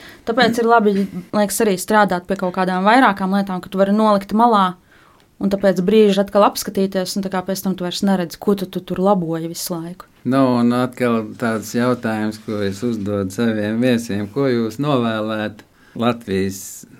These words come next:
Speaker 2: vizuāliem māksliniekiem? Kas ir tas, kas viņiem trūkst, jeb kas ir tas, kas viņiem būtu jādara? Nu,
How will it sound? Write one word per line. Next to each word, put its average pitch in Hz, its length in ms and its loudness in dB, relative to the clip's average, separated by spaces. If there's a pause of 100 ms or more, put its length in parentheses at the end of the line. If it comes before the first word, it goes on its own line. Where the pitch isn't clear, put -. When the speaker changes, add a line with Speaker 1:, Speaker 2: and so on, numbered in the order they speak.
(180)
Speaker 2:
vizuāliem 98 720 -2
māksliniekiem? 110 960 -4 (640)
Kas 123 260 0
ir 107 80 -4
tas, 135 280 2
kas 113 240 -6
viņiem 110 440 2
trūkst, 143 540 2
jeb 104 400 -4
kas 107 260 -4
ir 98 120 -4 (220)
tas, 117 220 -2
kas 98 240 -6
viņiem 104 400 -2
būtu 98 300 -2
jādara? 107 580 0 (960)
Nu, 120 120 -6